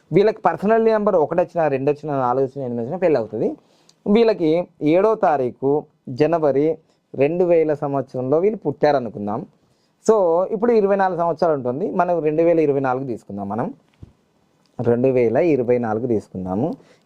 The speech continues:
ఇది ఎనిమిది నంబర్ అవుతుంది. So, ఇది ఎనిమిది నంబర్ అవుతుంది. మొత్తం మీద అయితే రెండు పదహారు అవుతుంది. పదహారు అవుతుందంటే ఏడు అవుతుంది. ఇక్కడ ఏడు నంబర్ రానే రాలేదు. అంటే ఈ సంవత్సరం వీళ్ళకి జనవరి వాళ్ళకి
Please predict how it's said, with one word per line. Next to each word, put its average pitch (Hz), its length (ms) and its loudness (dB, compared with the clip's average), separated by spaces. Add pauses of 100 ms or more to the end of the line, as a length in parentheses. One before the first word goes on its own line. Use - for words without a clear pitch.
ఇది 175 140 4
ఎనిమిది 151 340 2
నంబర్ 123 240 2
అవుతుంది. 110 420 0 (440)
So, 175 180 4
ఇది 180 200 2
ఎనిమిది 147 280 2
నంబర్ 120 260 2
అవుతుంది. 107 420 -2 (360)
మొత్తం 160 260 2
మీద 185 140 4
అయితే 147 220 2
రెండు 156 220 2
పదహారు 151 460 0
అవుతుంది. 110 380 -6 (420)
పదహారు 160 380 2
అవుతుందంటే 143 460 -2
ఏడు 135 160 4
అవుతుంది. 107 300 -4
ఇక్కడ 117 200 -2
ఏడు 139 260 2
నంబర్ 151 280 -4
రానే 123 280 -2
రాలేదు. 101 300 -4 (180)
అంటే 147 260 0
ఈ 135 60 0
సంవత్సరం 127 420 -2
వీళ్ళకి 135 220 0
జనవరి 120 360 0
వాళ్ళకి 117 460 0